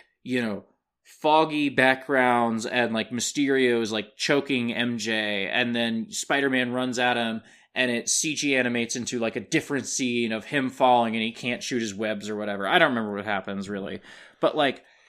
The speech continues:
the movie just very subtly and quietly pivots from animated movie that is,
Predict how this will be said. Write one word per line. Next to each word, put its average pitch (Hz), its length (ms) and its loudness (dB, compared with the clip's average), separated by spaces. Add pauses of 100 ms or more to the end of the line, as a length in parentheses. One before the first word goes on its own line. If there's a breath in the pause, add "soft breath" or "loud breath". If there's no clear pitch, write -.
(540 soft breath)
the 185 160 6
movie 208 440 0
just 156 260 -4
very 156 580 4
subtly 175 680 0
and 127 200 -2
quietly 139 540 4
pivots 139 460 -2
from 113 540 -2 (760)
animated 180 500 4
movie 139 360 2
that 127 120 2
is, 113 220 -2